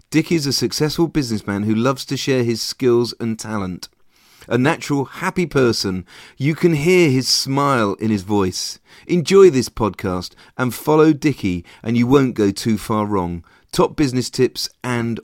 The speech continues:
all for free. How lovely.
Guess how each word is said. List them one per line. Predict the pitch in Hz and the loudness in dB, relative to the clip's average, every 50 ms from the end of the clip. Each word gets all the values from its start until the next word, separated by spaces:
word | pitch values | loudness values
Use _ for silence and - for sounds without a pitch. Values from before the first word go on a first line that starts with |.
| _ | _
all | - 131 135 120 113 104 98 | -2 0 0 2 2 0 -2
for | 92 - 117 110 | -4 -6 -8 -8
free. | - - - 113 104 92 90 87 85 - _ _ _ _ _ _ _ _ _ _ _ _ _ _ _ _ _ _ _ _ - - _ _ _ _ _ _ _ | -8 -8 -6 -4 -2 -2 -4 -4 -8 -12 _ _ _ _ _ _ _ _ _ _ _ _ _ _ _ _ _ _ _ _ -20 -20 _ _ _ _ _ _ _
How | - 170 214 226 240 214 170 | -6 -4 -2 0 2 2 2
lovely. | 147 147 147 156 165 170 175 165 131 110 107 104 101 98 98 | 2 2 2 0 2 2 2 2 0 -2 -2 -2 -2 -4 -6